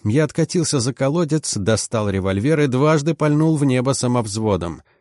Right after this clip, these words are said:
«Ну же, просыпайтесь, если ещё есть живые». Где-то залаяла собака. «Это что, бросили хозяева?»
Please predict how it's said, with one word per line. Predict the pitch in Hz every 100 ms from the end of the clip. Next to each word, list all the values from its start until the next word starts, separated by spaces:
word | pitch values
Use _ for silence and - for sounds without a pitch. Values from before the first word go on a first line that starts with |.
| _
«Ну | - 143 139
же, | 98 87 80
просыпайтесь, | 113 120 135 123 135 131 120 104 101
если | 104 - 113
ещё | -
есть | 110 113 104 -
живые». | 101 107 107 104 80 65 - _ _ -
Где-то | 98 104 123 127
залаяла | 107 120 113 107 110
собака. | - 107 92 117 - 147 - _ _
«Это | 101 113
что, | 113 - 143 120 73 -
бросили | 101 101 113 131 131 123
хозяева?» | 127 107 139 147 110 87